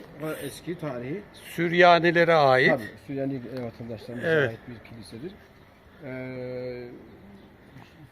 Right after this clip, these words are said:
Speaker 1: en büyük yapı bu. Şe-, şehir merkezinde ye-, beş altı tane kilise var. Fakat, e, ibadetin yapıldığı tek yer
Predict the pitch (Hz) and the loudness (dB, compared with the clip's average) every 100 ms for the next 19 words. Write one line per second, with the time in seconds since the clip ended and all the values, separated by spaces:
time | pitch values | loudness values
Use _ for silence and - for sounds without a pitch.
0 | - 175 156 156 147 - 131 170 226 233 | -12 -10 -8 -10 -10 -12 -14 -14 -14 -14
1 | 143 - 139 - 156 160 156 156 156 196 | -14 -12 -12 -10 -8 -8 -8 -10 -10 -10
2 | 175 147 131 139 151 143 - 156 143 147 | -10 -10 -12 -14 -12 -12 -10 -12 -10 -12
3 | 143 147 147 220 220 _ _ _ - 147 | -12 -10 -6 -8 -8 _ _ _ -14 -12
4 | 165 - 131 135 131 143 139 165 160 - | -12 -10 -10 -8 -6 -6 -6 -8 -8 -10
5 | 135 143 160 151 208 | -14 -14 -12 -12 -14